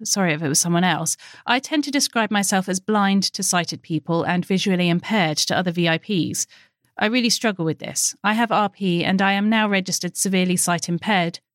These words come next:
or blind in the U K. I recently applied for and got a job, and I had to explain that though I am registered blind, I can see a reasonable amount, which means I can do the job.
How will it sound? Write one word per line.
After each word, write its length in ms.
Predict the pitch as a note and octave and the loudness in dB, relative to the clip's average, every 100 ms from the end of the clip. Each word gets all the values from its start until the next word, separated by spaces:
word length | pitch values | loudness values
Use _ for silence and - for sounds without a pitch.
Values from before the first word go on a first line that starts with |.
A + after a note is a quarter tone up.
| _ | _
or 80 | - | -6
blind 440 | - F#3 E3+ F3 | 0 0 2 0
in 120 | F#3 F#3 | 2 2
the 80 | |
U 160 | F#3 F#3+ | 2 0
K. 420 | - G3 E3 - _ _ _ _ _ | 0 -2 -2 -8 _ _ _ _ _
I 80 | F#3 | -2
recently 440 | G#3+ A#3 G3 F#3 | 0 0 0 0
applied 360 | F3 F#3+ G3+ G3 | 0 0 -2 0
for 220 | E3+ E3 | -2 0
and 220 | F3 C4 | 2 0
got 280 | C#4 A#3+ E3 | 2 0 0
a 60 | F3 | -4
job, 380 | G3+ F#3 E3 - _ _ | 0 0 0 -6 _ _
and 160 | - F#3+ | 0 0
I 60 | |
had 180 | G3+ G#3+ | 2 0
to 100 | - | -2
explain 420 | G#3+ - A3 G#3 G3+ | -4 -2 0 2 2
that 140 | - G3 | 0 0
though 180 | A3+ | 2
I 100 | C4+ | 4
am 180 | A#3+ G#3+ | 4 4
registered 400 | A3 C4 - E3+ | 2 0 -2 -2
blind, 300 | - D3+ D#3 | -2 0 0
I 80 | E3 | -2
can 320 | F#3+ - B3 | -4 0 2
see 160 | B3+ A3+ | 2 0
a 60 | F#3+ | 0
reasonable 460 | G#3 G3 F#3+ F3+ | 0 2 2 2
amount, 400 | F3+ G#3+ G3 - | 2 2 2 0
which 180 | E3 - | -4 0
means 240 | G#3+ G#3 | 2 2
I 60 | G3 | 0
can 160 | F#3 A3+ | -2 0
do 160 | B3+ | 2
the 80 | F#3+ | 0
job. 360 | F#3 A3+ D3+ | 0 0 0